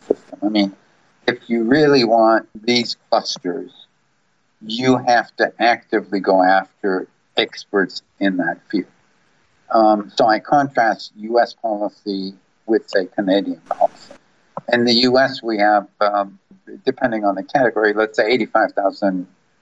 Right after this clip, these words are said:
uh, H one B visas. These are visas that are given to highly qualified people that industry wants. Um, industry basically fills those quotas in the first few weeks of the year.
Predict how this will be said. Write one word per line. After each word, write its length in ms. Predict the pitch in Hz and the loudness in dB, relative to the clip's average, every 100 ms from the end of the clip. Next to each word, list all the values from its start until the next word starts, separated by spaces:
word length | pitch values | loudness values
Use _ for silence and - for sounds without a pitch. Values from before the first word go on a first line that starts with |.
| _ 92 | _ -8
uh, 80 | 92 - | -6 -4
H 180 | 104 - | -4 -2
one 140 | 92 | 0
B 140 | 90 | 0
visas. 400 | 90 90 - 82 - | 0 -2 -4 -12 -8
These 180 | 117 107 | -4 0
are 80 | 117 | 2
visas 500 | 98 101 - 98 - | 2 0 2 0 0
that 100 | 98 | -2
are 100 | 90 | -2
given 380 | 90 92 87 87 - | -4 -4 -4 -4 -10
to 140 | 95 _ _ _ _ - | -18 _ _ _ _ -14
highly 460 | - 120 113 107 | -2 0 0 0
qualified 680 | 98 101 98 90 104 92 - | 0 2 2 0 0 0 -2
people 360 | 95 90 92 92 | -10 -4 -2 0
that 140 | 87 | 0
industry 520 | 92 87 82 - 82 - | 0 -2 -6 -12 -14 -10
wants. 420 | - - - - _ _ _ _ - | -12 -14 -14 -14 _ _ _ _ 0
Um, 520 | 120 117 110 107 104 _ - | 4 4 4 0 -4 _ -2
industry 420 | 139 131 131 127 | 2 2 0 -2
basically 480 | 110 110 - - 98 | 0 0 0 -8 -12
fills 340 | - 117 107 - | -2 0 2 2
those 220 | 98 92 | 0 0
quotas 500 | - 101 - 95 90 | 0 0 2 0 2
in 140 | 90 | 0
the 80 | 87 | 0
first 300 | - 87 - | -2 -4 -4
few 100 | 90 | -4
weeks 320 | 85 82 - | -4 -8 -12
of 80 | - | -20
the 60 | _ | _
year. 100 | _ | _